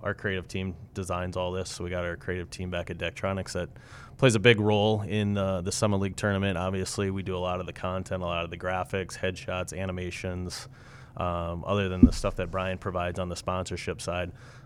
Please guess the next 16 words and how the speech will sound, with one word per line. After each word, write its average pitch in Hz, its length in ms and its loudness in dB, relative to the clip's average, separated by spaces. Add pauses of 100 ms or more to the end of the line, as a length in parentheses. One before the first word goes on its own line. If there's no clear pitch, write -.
Um, 85 320 -4
all 101 200 4
that 95 160 0
stuff - 260 -2
that 71 300 -6
we'll, 92 180 -2
we'll 95 140 0
handle 92 280 0
all 87 180 0
that 87 200 -2
stuff. - 480 -2 (140)
And 95 180 -2
then 92 300 -2
we 92 80 -4
also 92 280 -2
bring 90 400 -4